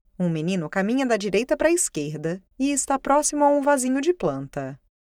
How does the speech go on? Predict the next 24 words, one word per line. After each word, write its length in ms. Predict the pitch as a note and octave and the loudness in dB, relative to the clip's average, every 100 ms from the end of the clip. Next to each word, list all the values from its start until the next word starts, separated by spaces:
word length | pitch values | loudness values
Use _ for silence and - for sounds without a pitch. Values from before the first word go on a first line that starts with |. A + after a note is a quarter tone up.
| _ | _
Ele 200 | E3 D3+ | -6 -4
tem 100 | E3 | -4
cabelos 400 | E3+ D3+ D#3 - | -4 -4 -4 -6
pretos, 560 | - D3 C#3 - C4 - | -6 -6 -4 -4 -4 -6
pele 340 | - C#4 D#4 | -2 0 0
rosa, 560 | B3+ E3+ C#3 C#3 E3 A3+ _ - | 0 0 0 -2 -4 -6 _ -8
usa 200 | E3+ D#3 | -4 -4
camisa 400 | - E3+ B3 D#4 | -2 0 0 2
listrada 640 | D#4+ - E3+ C#3+ C#3 E3 | 0 0 -2 -4 -2 0
azul, 460 | C#4 G#3+ E3+ D#3+ G3 _ - | 0 0 -2 -2 -8 _ 0
calça 360 | B3 C#4+ - | 2 4 2
marrom 440 | D#4+ C#4+ F3+ D3+ G#3 | 0 0 0 -2 -2
e 80 | |
tênis 320 | C4+ D3+ D#3 E3 | -2 -2 0 2
laranja. 800 | B3+ E4+ E3 C#3 C#3+ C#3+ C3+ C#3 _ _ _ _ | 4 4 2 -2 -8 -8 -10 -14 _ _ _ _
Segura 420 | - D#3+ D#3+ F#3+ | -4 -2 0 0
uma 140 | E3+ E3+ | 0 0
caneca 400 | F3+ E3+ G3 C#4 | 0 0 0 0
vermelha 680 | D#4 B3 D#3 C#3 D#3 B3+ - - | 0 0 -2 -2 -4 -4 -8 -8
e 100 | D#3 | -2
dela 320 | E3+ D#3+ D3 | 0 0 0
sai 240 | - A#3 | 2 4
uma 160 | C4 C#4 | 4 0
fumacinha. 920 | - D#4 G4+ - - C#3+ C#3 C3+ | 0 -4 -2 -4 -4 -4 -6 -8